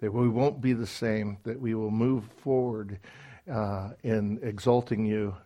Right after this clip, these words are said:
and glorifying you through our Lord and Jesus, our Lord and Savior Jesus Christ. Uh, forgive us our sins, cleanse us from all unrighteousness, and, uh, and, uh, help us to put aside the things of the,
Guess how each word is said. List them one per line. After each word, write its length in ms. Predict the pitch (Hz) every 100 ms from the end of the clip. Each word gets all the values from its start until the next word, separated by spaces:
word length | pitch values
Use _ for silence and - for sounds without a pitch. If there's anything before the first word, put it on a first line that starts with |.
| _
and 380 | - 101 101 98
glorifying 840 | 104 110 104 98 - 101 101 101 104
you 260 | 104 101 92
through 340 | - 110 104 95 - _ -
our 80 |
Lord 280 | 101 104 98
and 80 | 98
Jesus, 300 | 92 98 92 - -
our 120 | 107
Lord 220 | 104 104
and 100 | 98
Savior 300 | - 98 95
Jesus 320 | 90 101 95
Christ. 460 | - 101 98 - - - - - -
Uh, 100 | 110
forgive 280 | 95 113 123
us 160 | 123 123
our 80 |
sins, 300 | 113 120 120
cleanse 260 | - 131 131
us 100 | 123
from 160 | 123 123
all 180 | 123
unrighteousness, 760 | 123 117 107 104 101 - 107 -
and, 120 | 104 98 _
uh, 220 | - 110 113
and, 340 | 120 98 101
uh, 160 | 107 110 - - -
help 220 | - 117
us 160 | 123 -
to 100 | -
put 180 | - 147
aside 400 | 127 - 120 110
the 60 |
things 500 | 104 123 135 139 120
of 160 | 123 107
the, 200 | 110 107